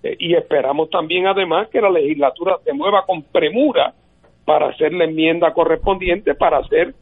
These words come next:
la aclaración, para evitar que haya, eh, la, la, la locura de que después de todo lo que haya pasado se dé la gran ironía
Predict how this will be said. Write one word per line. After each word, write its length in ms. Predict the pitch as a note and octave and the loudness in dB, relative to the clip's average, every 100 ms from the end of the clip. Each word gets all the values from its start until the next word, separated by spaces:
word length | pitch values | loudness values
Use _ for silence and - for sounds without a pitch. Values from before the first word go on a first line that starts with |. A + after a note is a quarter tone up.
| - - - - | -20 -20 -20 -4
la 260 | C#3+ D#3+ D3 | 0 2 2
aclaración, 920 | - D#3 D3 - - F#3 E3+ B2+ G#3+ _ _ _ _ - | 2 0 2 -2 -2 0 0 -2 -10 _ _ _ _ -2
para 300 | - C#3+ C#3 | 0 2 2
evitar 480 | C3 B2+ - D3 - | 0 -4 0 -2 0
que 160 | D#3+ | 2
haya, 460 | D3 E3+ D3 C#3+ - _ _ _ | 4 2 2 -2 -2 _ _ _
eh, 480 | - C#3 C3 B2 C#3 | -2 0 0 0 -4
la, 300 | - C#3+ - | -2 -2 -2
la, 400 | - C#3 B2 A#2 - | 0 0 0 -2 -4
la 220 | D4+ - | -2 0
locura 680 | - - - A3+ F#4+ - - _ _ _ _ _ _ _ - | 2 0 0 2 4 2 -2 _ _ _ _ _ _ _ -14
de 200 | - C#3 | -4 -4
que 140 | - C#3 | -2 -2
después 340 | A#2+ - F#3+ | -2 -2 0
de 120 | F#3+ | 0
todo 260 | F3 F#3 F#3+ | 2 2 2
lo 120 | E3+ | 2
que 80 | E3+ | 0
haya 220 | E3+ F3+ | 0 0
pasado 600 | E3+ D3 E3+ G3 F#3 D3 - - _ | -2 -4 0 0 0 -2 -4 -14 _
se 100 | C#3 | -2
dé 160 | C3 F3 | 0 2
la 140 | F#3 | 2
gran 260 | D3+ D#3+ F#3 | 2 0 0
ironía 640 | F3 D#3 C3 G3+ G3 B2+ | 0 0 0 0 0 -2